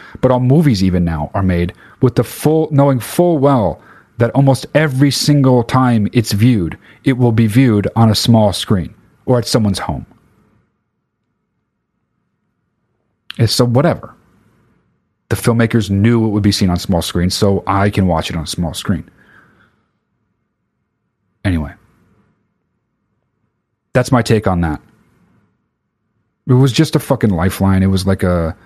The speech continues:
a consolation, saving time thing. But now, desperate times call for desperate measures. Universal said, "Fuck that. We all these movies. We can't wait anymore. And we're not gonna wait, uh, even when things are back to normal."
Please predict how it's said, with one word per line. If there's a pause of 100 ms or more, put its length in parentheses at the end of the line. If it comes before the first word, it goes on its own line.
(280)
a
consolation, (760)
saving
time
thing. (1120)
But
now, (160)
desperate
times
call
for
desperate
measures.
Universal
said,
"Fuck
that.
We
all
these
movies.
We
can't
wait
anymore. (600)
And
we're
not
gonna
wait,
uh,
even
when
things
are
back
to
normal."